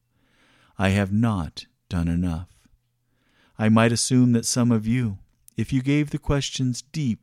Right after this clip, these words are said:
and honest thought, you might just be in a similar situation. Believing in Christ is wonderful,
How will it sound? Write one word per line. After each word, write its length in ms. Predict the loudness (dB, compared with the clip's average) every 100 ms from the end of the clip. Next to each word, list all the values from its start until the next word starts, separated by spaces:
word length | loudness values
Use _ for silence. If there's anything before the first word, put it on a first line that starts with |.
| -6
and 140 | -2 0
honest 400 | 0 0 -2 -6
thought, 280 | -8 -8 _ _ _ _ _ _ 0
you 160 | 4
might 240 | 4 4 0
just 340 | -2 -4 -2
be 180 | 2 4
in 80 | 4
a 60 |
similar 460 | 0 0 2 0 -2
situation. 760 | -4 -6 -4 -2 -2 -4 -10 -16 _ _ _ _ _ _ _ -14 -2
Believing 500 | 2 2 2 2 4
in 160 | 2
Christ 480 | 0 0 0 0 -4
is 160 | -6 -2
wonderful, 640 | 0 0 -2 -8 -12 -16